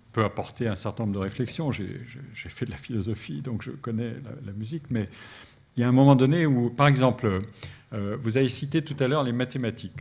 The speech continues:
Je vais faire un colloque sur les mathématiciens et les mathématiciennes au Collège de France le quinze mai. Vous êtes les bienvenus. Et, euh,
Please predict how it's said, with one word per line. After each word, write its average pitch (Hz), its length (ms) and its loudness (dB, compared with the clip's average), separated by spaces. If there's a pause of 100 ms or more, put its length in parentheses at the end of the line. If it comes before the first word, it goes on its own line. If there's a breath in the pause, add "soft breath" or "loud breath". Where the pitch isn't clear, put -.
Je 107 140 -4
vais 101 100 -4
faire 131 180 0
un 104 80 0
colloque 120 340 -2
sur 101 140 -6
les 95 60 -2
mathématiciens 110 920 -4
et 120 40 -4
les 101 100 -6
mathématiciennes 113 840 -8
au 98 120 -6
Collège 104 300 -2
de 95 60 -6
France - 320 -10
le 110 60 -8
quinze 104 320 -4
mai. 151 240 -6
Vous 101 140 -8
êtes - 160 -14
les 104 60 -6
bienvenus. 104 440 -6 (500 loud breath)
Et, 135 360 0
euh, 104 220 -2